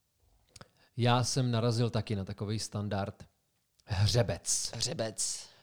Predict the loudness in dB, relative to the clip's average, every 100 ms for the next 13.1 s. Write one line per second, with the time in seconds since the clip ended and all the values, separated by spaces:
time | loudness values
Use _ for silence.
0 | -4 4 6 6 4 2 2 4 4 4
1 | 2 2 -2 -4 -6 -10 -20 -20 -6 0
2 | 2 2 2 -2 0 -2 0 0 2 2
3 | 2 0 -2 0 2 2 2 4 4 2
4 | -4 _ _ _ -4 2 2 2 0 0
5 | -2 -4 -2 -4 0 2 4 4 4 4
6 | 2 0 -2 -4 -8 -10 -16 _ _ _
7 | _ _ _ _ _ _ -6 -4 0 2
8 | 2 0 -2 -4 -4 -6 -8 -6 -4 -2
9 | -4 -8 _ _ _ 2 4 2 -2 -6
10 | -10 _ -20 -20 _ _ _ _ -20 _
11 | -12 0 4 6 6 4 4 2 2 0
12 | 0 2 0 0 -2 -2 -2 -2 -2 -2
13 | -2